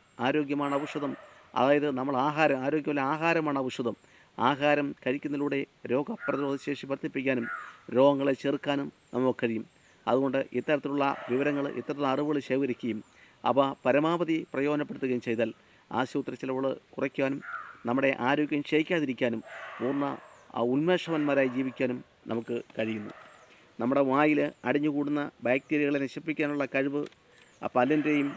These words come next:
എല്ലിൻ്റെയും, ആ, പ്രവർത്തനം മെച്ചപ്പെടുത്തുവാനും ബലം വർദ്ധിപ്പിക്കാനും ഒക്കെ പച്ചമാങ്ങ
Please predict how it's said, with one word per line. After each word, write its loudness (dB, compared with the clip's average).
എല്ലിൻ്റെയും, 0
ആ, 0
പ്രവർത്തനം 0
മെച്ചപ്പെടുത്തുവാനും -2
ബലം 0
വർദ്ധിപ്പിക്കാനും -2
ഒക്കെ 2
പച്ചമാങ്ങ 0